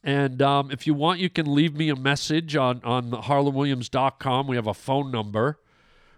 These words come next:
where you can leave me a voicemail and tell me what you think of sex sells fashion dot com. See if you,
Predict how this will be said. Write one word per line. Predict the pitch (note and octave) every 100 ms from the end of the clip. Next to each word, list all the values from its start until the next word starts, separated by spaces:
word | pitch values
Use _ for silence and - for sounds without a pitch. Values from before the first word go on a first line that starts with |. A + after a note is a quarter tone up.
| -
where | A2+
you | A#2+
can | B2 A2+
leave | C3+
me | C3+ B2
a |
voicemail | G2+ A2 E3 F#3+ - A#2+ A#2 B2+
and | A#2
tell | - D3
me | D3+
what | C#3 -
you | B2+
think | - G#3 G#3+ D#3+
of | B2+
sex | - - D3+ -
sells | D3 C#3 A#2
fashion | - D3+ F3 - A#2
dot | A#2 B2+ -
com. | D3 F#3 F3+ G2
See | B2
if | C#3
you, | -